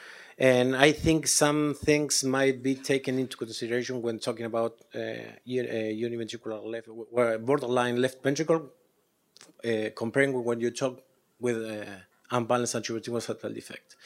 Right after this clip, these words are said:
So I was wondering if you used, uh, some, uh, echocardiographic, uh, variables that had been really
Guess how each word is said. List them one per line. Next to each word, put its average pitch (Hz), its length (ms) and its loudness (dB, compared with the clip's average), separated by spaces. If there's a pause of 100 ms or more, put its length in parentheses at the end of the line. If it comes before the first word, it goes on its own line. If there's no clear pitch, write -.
(580)
So - 180 8
I 156 40 10
was 165 200 4
wondering 175 380 6
if 151 300 0
you 175 580 8 (160)
used, 160 640 6
uh, 120 300 2
some, 147 580 0
uh, 131 40 -2
echocardiographic, 123 1080 -2
uh, 110 600 -8
variables 117 500 0
that 110 220 -8 (100)
had 117 240 -8
been 110 880 -6
really 110 880 -2